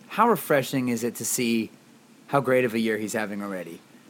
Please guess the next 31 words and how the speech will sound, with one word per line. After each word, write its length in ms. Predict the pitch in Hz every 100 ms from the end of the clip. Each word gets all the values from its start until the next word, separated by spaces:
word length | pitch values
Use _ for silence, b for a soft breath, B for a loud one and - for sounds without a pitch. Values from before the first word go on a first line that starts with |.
| -
He 160 | - 160
already 240 | 165 165
had, 280 | 156 160 151
like, 180 | 170 143
it's 100 | -
not 120 | 214
like 100 | 196
he's 140 | 175
had 100 | 170
a 80 | 147
giant 560 | 113 - 143 143 143 123
game, 440 | 123 123 131 143 - B B B -
but 80 |
he 40 | 147
scored 500 | - - 190 294 190
in, 80 | 135
like, 160 | 131
every 180 | 175 180
single 240 | 180 180
game, 300 | 127 156 269
it 100 | 151
seems 320 | - 113 101 110
like, 380 | 113 135 - -
at 160 | 110 123
least 260 | 185 -
the 100 | -
first 300 | 117 180 185
one 80 | 143
and 80 | 123
this 180 | 160 -
one. 320 | 110 117 127